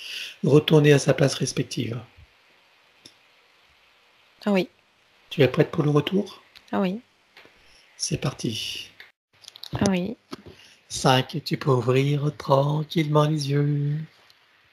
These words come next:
Speaker 1: <laughs> Coucou. Comment vas-tu ?
Speaker 2: Bien.
Speaker 1: Oui, bien remis,
Speaker 2: Oui.
Speaker 1: bien ancré ?
Speaker 2: Oui.
Speaker 1: Bon, à nous, Fatima,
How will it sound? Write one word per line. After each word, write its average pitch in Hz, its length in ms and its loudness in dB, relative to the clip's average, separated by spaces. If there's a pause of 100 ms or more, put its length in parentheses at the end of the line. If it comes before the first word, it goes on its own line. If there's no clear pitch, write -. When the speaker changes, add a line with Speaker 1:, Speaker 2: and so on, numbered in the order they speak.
(140)
Speaker 1:
<laughs> - 1120 -8
Coucou. 170 760 2 (1300)
Comment 165 180 6
vas-tu ? 165 460 4 (440)
Speaker 2:
Bien. 220 360 8 (540)
Speaker 1:
Oui, 190 380 2 (120)
bien 151 180 6
remis, 202 260 6
Speaker 2:
Oui. - 40 2
Speaker 1:
bien 160 160 2
ancré ? 175 340 -2 (280)
Speaker 2:
Oui. 220 340 6 (720)
Speaker 1:
Bon, 110 340 -6 (480)
à 160 140 0
nous, 160 160 0
Fatima, 127 520 -4